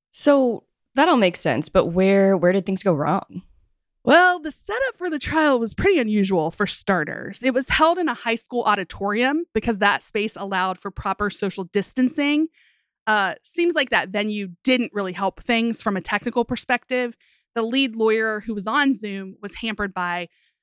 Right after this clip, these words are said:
Speaker 2: what they describe as glitches, an internet outage, and a bunch of issues playing audio for the live participants that were sitting in that auditorium. According to the appeals court, the trial transcript shows that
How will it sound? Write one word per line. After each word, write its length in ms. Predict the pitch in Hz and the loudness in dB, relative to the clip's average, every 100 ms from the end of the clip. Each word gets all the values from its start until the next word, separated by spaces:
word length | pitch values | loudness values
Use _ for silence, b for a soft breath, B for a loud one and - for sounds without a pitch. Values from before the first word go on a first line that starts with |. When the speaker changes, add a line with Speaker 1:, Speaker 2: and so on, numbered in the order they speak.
| _ | _
Speaker 2:
what 180 | - 233 | -2 0
they 80 | 226 | 0
describe 420 | 208 - 190 180 | -2 -2 -2 0
as 180 | 170 - - | -4 -8 -10
glitches, 800 | 285 277 - 262 240 233 233 208 | -2 -2 0 0 2 2 0 -4
an 140 | 202 196 | -10 -8
internet 480 | 262 285 269 254 - | -2 0 2 2 2
outage, 580 | 214 214 208 208 202 - | 2 2 2 -2 -4 -6
and 340 | 214 208 202 196 | -6 -4 -4 -4
a 60 | |
bunch 220 | 220 339 | 0 0
of 100 | 339 247 | 0 -2
issues 640 | 262 - 240 226 214 - - | -4 -2 -4 -4 -4 -8 -10
playing 300 | - 208 196 | -4 -4 -2
audio 680 | 226 220 220 208 185 170 165 - | 2 2 2 -2 -4 -4 -8 -6
for 200 | - 214 | -2 0
the 140 | 208 | -2
live 480 | 196 196 190 196 - | -4 -2 -2 -2 -4
participants 560 | 208 - 196 - 185 - | -6 -6 -8 -6 -8 -6
that 120 | 180 | -8
were 60 | |
sitting 280 | 170 - 190 | -4 -2 -2
in 80 | 180 | -2
that 140 | 160 | -2
auditorium. 680 | 160 151 - - - - _ _ _ _ _ _ _ _ 254 | -4 -6 -12 -18 -18 -20 _ _ _ _ _ _ _ _ -10
According 320 | - 480 523 | 2 2 2
to 80 | 359 | -2
the 80 | 294 | -2
appeals 280 | 262 240 - | 0 0 -2
court, 340 | 190 170 165 | -2 -2 -2
the 80 | 214 | -6
trial 380 | - 277 269 294 | 0 4 4 2
transcript 640 | - 262 247 - 220 185 | -4 -6 -6 -6 -8 -6
shows 460 | - 196 196 247 220 | -10 -6 -4 -2 -4
that 160 | 190 | -8